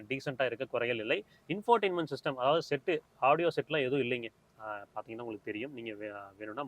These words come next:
மாட்டிக்கலாம். உங்களுக்கு வந்து ஸ்லாட் மட்டும் கொடுத்துருக்காங்க. இதை கட் பண்ணிட்டு நீங்க போட்டுக்க முடியும். சின்னதா இருந்தாலும் போட்டுக்கலாம். இல்லைன்னா வந்து பாத்தீங்கன்னா பெரிய சிஸ்டம் போடுறீங்களா நீங்க இந்த இடத்துல போட்டுக்க முடியும். கீழே வந்து பாத்தீங்கன்னா ஒரு டுவெல் வோல்ட் அடாப்டர் கொடுத்துருக்காங்க.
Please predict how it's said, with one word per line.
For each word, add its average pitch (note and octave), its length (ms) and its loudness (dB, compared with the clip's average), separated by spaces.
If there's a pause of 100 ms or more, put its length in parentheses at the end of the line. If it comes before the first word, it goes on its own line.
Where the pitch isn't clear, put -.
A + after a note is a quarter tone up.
மாட்டிக்கலாம். G#2+ 380 -12 (480)
உங்களுக்கு G#2+ 260 -8
வந்து A2+ 540 -2
ஸ்லாட் B2 320 0
மட்டும் C3 220 -4
கொடுத்துருக்காங்க. A#2 380 -6
இதை A2 140 -8
கட் - 180 -8
பண்ணிட்டு A2+ 300 -6 (480)
நீங்க G#2+ 140 -14
போட்டுக்க A2 340 -6
முடியும். G#2+ 320 -12
சின்னதா A#2+ 240 -6
இருந்தாலும் A#2+ 300 -6
போட்டுக்கலாம். B2 320 -10
இல்லைன்னா C3 180 -10
வந்து A2+ 140 -12
பாத்தீங்கன்னா A#2 220 -16
பெரிய - 220 -8
சிஸ்டம் G#2 300 -20
போடுறீங்களா G2+ 400 -12
நீங்க G#2+ 140 -16
இந்த G2+ 120 -20
இடத்துல G#2+ 200 -14
போட்டுக்க G#2 220 -10
முடியும். G#2 220 -10 (440)
கீழே C#3+ 200 2
வந்து A#2+ 180 -2
பாத்தீங்கன்னா A#2 340 -4
ஒரு C3+ 140 0
டுவெல் A2 200 2
வோல்ட் A2+ 160 0
அடாப்டர் A2 340 -6
கொடுத்துருக்காங்க. G#2 400 -8